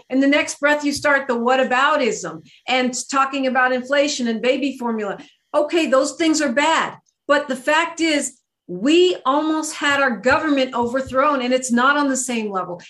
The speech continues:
It's terrible that a crazy man threatened, uh, a Supreme Court justice. But what we're talking about now in January sixth is members of our government, sitting members of Congress, a sitting president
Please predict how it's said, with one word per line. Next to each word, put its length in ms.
It's 220
terrible 520
that 120
a 80
crazy 480
man 340
threatened, 440
uh, 160
a 100
Supreme 480
Court 320
justice. 460
But 180
what 180
we're 140
talking 460
about 280
now 320
in 100
January 500
sixth 400
is 200
members 720
of 160
our 180
government, 480
sitting 540
members 320
of 140
Congress, 440
a 140
sitting 580
president 540